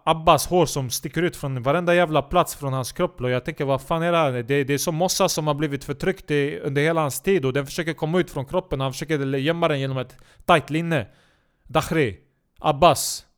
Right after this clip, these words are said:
kifak, ha? Va, vad är det med det? Med jeansen du ska gömma också. Sen han tar på sig sin...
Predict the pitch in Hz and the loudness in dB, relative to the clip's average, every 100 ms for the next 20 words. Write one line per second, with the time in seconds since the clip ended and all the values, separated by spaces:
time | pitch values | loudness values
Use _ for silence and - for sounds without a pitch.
0 | - - 180 160 127 - - - 170 190 | -6 2 4 4 -2 -2 -14 2 4 4
1 | - _ _ _ _ _ _ _ _ _ | -2 _ _ _ _ _ _ _ _ _
2 | _ _ _ - 127 147 160 190 170 131 | _ _ _ -2 2 4 6 6 6 0
3 | 120 127 190 202 214 190 - 175 170 156 | 0 2 2 2 0 -2 0 2 2 0
4 | 131 - 139 190 175 170 - 202 180 - | 0 -2 0 2 2 0 0 0 0 -4
5 | 170 | -4